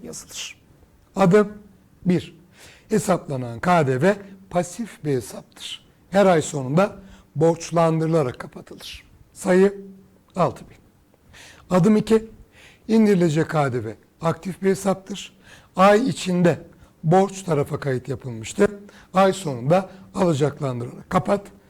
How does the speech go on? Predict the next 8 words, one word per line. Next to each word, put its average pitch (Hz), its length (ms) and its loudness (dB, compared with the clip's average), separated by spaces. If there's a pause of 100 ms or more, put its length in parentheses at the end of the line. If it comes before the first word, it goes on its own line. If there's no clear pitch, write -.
(120)
Sayı 185 520 2 (320)
beş. 160 360 -4 (840)
Ve 208 240 4 (640)
aradaki 196 520 4
fark 208 400 0
kadar 156 440 0 (180)
devlete 147 520 0
borçluyum. 185 640 2